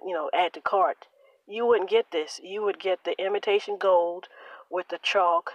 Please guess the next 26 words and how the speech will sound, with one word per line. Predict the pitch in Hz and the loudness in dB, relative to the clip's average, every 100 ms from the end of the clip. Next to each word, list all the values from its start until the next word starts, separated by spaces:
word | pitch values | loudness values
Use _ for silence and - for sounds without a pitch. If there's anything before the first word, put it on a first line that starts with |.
| - _ _ | -16 _ _
and | 175 165 | -4 -4
the | 160 | -4
glacier | 180 175 170 165 | 2 2 2 -2
white. | 165 175 151 92 - - _ _ _ - - - | 0 2 0 -2 -14 -20 _ _ _ -20 -16 -8
And | 165 | -8
see, | - 185 175 - | -6 -10 -8 0
most | 214 254 | 0 2
of | |
the | 202 | 0
time | 208 185 180 | 0 0 0
we, | 190 180 _ _ _ - - | -2 -8 _ _ _ -10 -8
we | - | 0
order | 208 185 170 | 4 6 4
by | 165 160 | 2 0
looking | 175 196 180 165 | 0 -4 -4 -2
at | 156 160 _ _ | -2 -2 _ _
the | 180 | -10
picture. | - 302 - - - - - _ | -6 -6 -6 -12 -12 -18 -20 _
But | 180 - | -2 -2
she | 220 | -4
said | 202 175 160 | -4 -4 -4
you | |
have | 151 170 | -6 -6
to | 151 | -8
make | 160 190 - | -6 -8 -4
sure | 226 208 175 165 | 0 2 2 0